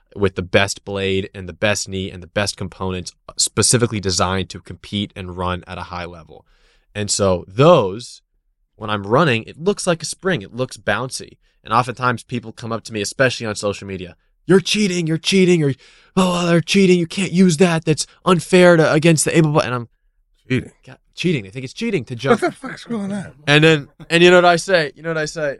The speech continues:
Speaker 1: I say, "I'm competing against people with the same thing. How is it cheating if I'm competing against people with the same thing?" But they don't understand. And so they think that that technology is way better than a human limb. But really, it's meant to mimic the human limb. It's meant to,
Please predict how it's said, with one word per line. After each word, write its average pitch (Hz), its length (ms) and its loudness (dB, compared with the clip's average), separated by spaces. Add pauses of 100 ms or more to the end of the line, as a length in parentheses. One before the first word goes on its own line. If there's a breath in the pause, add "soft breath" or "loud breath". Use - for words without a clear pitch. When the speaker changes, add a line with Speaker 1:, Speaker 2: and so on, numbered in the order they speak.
Speaker 1:
I 135 120 -16
say, 131 260 -14 (540)
"I'm 156 120 0
competing 190 440 2
against 185 260 4
people 185 240 4
with 185 80 6
the 170 60 -6
same 175 280 4
thing. 160 380 0
How 160 240 2
is 156 100 0
it 151 140 -10
cheating 170 320 2
if - 180 -10
I'm 156 160 0
competing 160 460 -6
against 139 300 -10
people 117 320 -8 (420 soft breath)
with 131 140 0
the 135 100 -6
same 123 300 0
thing?" 104 340 -6
But 127 140 -8
they 147 100 0
don't 139 140 -2
understand. 123 680 -12 (380)
And 117 160 -2
so 113 120 -2
they 120 120 4
think 123 280 -2
that 101 120 -12
that 131 200 -6
technology 98 480 -8
is 95 120 -20
way 156 140 0
better 104 300 -2
than 92 200 -6
a - 60 -18
human 95 400 -4
limb. 73 280 -14 (300)
But 113 200 0
really, 131 400 -2 (680)
it's 120 200 -6
meant 127 220 0
to 117 100 -10
mimic 170 380 0
the - 40 -8
human 87 340 -8
limb. 73 240 -16
It's - 160 -18
meant 127 200 -4
to, 117 260 0